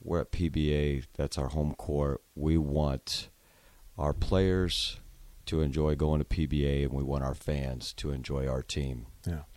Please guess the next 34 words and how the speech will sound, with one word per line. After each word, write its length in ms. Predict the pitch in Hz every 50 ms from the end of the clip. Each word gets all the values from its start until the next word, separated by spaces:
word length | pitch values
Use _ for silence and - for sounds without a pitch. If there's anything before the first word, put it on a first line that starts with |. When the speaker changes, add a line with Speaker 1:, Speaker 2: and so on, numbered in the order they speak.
| - - - - -
Speaker 1:
in 160 | 87 82 73
P 220 | - - 82 76
B 200 | 69 71 67 67
A. 220 | 67 65 65 65 62
So 340 | - - - 82 76 - - - - - - - - - -
there's 240 | - 80 82 76 65
that 300 | 78 80 73 73 71 - - - - - - - - - -
environment 1000 | 76 76 71 62 60 82 82 87 87 87 87 82 85 85 80 - - - - - - - - - - - - -
that 240 | - 69 - _ -
this 220 | 92 95 - -
is 140 | 107 92 95
our 140 | 92 92 87
team, 560 | - - - 92 90 90 90 87 85 82 80 - - - - -
that 200 | 71 - - -
this 220 | 90 95 - -
is 100 | 92 92
our 140 | 90 85 80
fan 320 | - - 90 87 85 82
base, 360 | 78 85 82 85 82 - -
that 200 | - - 69 -
this 180 | - 90 - -
is 140 | 101 82 90
our 120 | 85 80
home. 520 | 69 71 87 87 82 82 82 80 78 76 73 - - _ - - - - - - - - - - -
Um, 440 | - 78 78 78 76 73 71 69 65 - - - - - _ _ - - - - - - - -
and 140 | - 92 90
with 180 | 101 131 135 -
that, 220 | 117 101 95 -
there's 200 | - 98 92 87
a, 120 | 98 92 -
there's 220 | - 92 90 87
a 40 | 90
level 380 | 87 95 101 104 101 101 92
of, 320 | 87 85 78 - - -